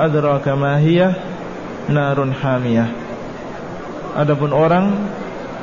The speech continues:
yang ringan timbangan kebaikannya, artinya dosanya lebih berat daripada ganjaran yang dia miliki.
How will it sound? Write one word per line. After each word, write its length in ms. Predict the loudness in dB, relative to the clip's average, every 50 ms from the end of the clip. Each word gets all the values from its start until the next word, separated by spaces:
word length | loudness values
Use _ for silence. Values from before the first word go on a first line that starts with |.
| -8 -2
yang 240 | 0 2 2 2 4
ringan 400 | 4 4 6 6 4 4 2 0 -4 -6 -8 -10 -10 -12 -12 -12 -12 -10 -10 -10 -10 -12 -12 -12 -12 -12 -12 -12 -10 -10 -10 -4 -2
timbangan 400 | 0 2 4 4 4 4 4 2
kebaikannya, 640 | 2 2 2 2 2 2 2 2 0 0 0 0 -2 -4 -6 -10 -12 -12 -12 -10 -10 -10 -10 -10 -10 -10 -12 -12 -10 -10 -10 -10 -10 -10 -12 -12 -12 -12 -12 -12 -12 -8 -2 -2
artinya 320 | 0 0 2 2 2 4
dosanya 480 | 4 4 2 2 2 2 2 2 2 2 0 -2 -4 -8 -10 -10 -10 -10 -10 -10 -8 -4
lebih 320 | 0 0 2 2 2 2 2
berat 300 | 2 4 4 4 2 0 -4 -8 -10 -10 -10 -10 -10 -10 -12 -12 -12 -12 -12 -12 -12 -10 -10 -10 -10 -10 -10 -10 -10 -10 -10 -10 -10 -8 -2
daripada 800 | 0 2 4 2 2 2 2 2 4 4 4 4 4 4 2 0 -4 -4 -2 0 0
ganjaran 480 | 0 2 2 2 4 4 4 4 2
yang 100 | 2 2 2
dia 100 | 2 2
miliki. 400 | 2 2 2 0 0 0 0 0